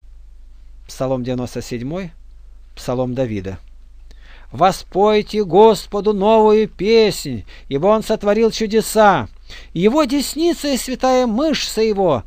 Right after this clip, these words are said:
доставили Ему победу. Явил Господь спасение свое, открыл перед очами народов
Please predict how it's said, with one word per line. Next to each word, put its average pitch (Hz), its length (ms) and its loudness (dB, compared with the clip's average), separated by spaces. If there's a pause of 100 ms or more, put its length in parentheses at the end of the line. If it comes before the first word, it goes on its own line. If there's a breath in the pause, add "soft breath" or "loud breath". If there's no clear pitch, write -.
(300)
доставили 170 840 2
Ему 151 320 -4
победу. 127 640 -2 (1300 soft breath)
Явил 143 320 0
Господь 143 420 -4
спасение 127 560 -4
свое, 127 380 -4
открыл 196 460 -4
перед 156 260 -6
очами 208 440 -4
народов 170 540 -4